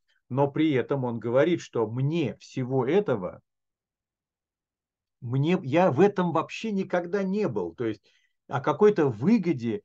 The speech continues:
для себя. Раби Иуда Наси содержал всех мудрецов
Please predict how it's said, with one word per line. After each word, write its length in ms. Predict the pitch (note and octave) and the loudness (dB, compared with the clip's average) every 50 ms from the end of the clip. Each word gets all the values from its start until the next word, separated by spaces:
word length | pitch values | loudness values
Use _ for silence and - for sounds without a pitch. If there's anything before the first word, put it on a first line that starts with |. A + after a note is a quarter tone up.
| _ _ | _ _
для 220 | - G#2+ A#2 C#3+ C#3 | -12 -8 -6 -6 -6
себя. 640 | C3+ - - D#3 D3+ C#3 D#3+ D#3+ D3 A#2+ F#2 F2 - _ _ _ _ _ _ _ _ _ _ _ _ _ - | -6 -6 -6 -4 0 2 4 4 4 2 0 -4 -10 _ _ _ _ _ _ _ _ _ _ _ _ _ -2
Раби 360 | - C#3 D3 D#3+ A3 B3 A#3 | 2 2 2 2 2 0 2
Иуда 320 | A3+ G#3 G#3 F#3 A#3 A3+ G#3+ | 2 2 4 4 4 2 2
Наси 320 | G3+ F#3+ - - G#3+ A3 | 0 -2 -4 -6 -8 -10
содержал 800 | - - G3+ F#3+ D#3 D#3 F3+ D#3+ D3 C#3 C#3 F#3+ G#3+ A3+ G#3+ G3+ | -2 2 2 2 4 4 0 0 0 0 0 0 2 2 2 0
всех 480 | - - - - - G#3+ G#3+ G#3 G#3 - | -4 -10 -14 -6 0 2 2 2 2 0
мудрецов 800 | F#3+ F#3 F#3+ E3 E3 E3 E3+ E3 - - - G#3+ G#3 G3+ F#3 - | -4 -2 -2 0 0 0 0 0 -2 -6 0 4 4 4 4 2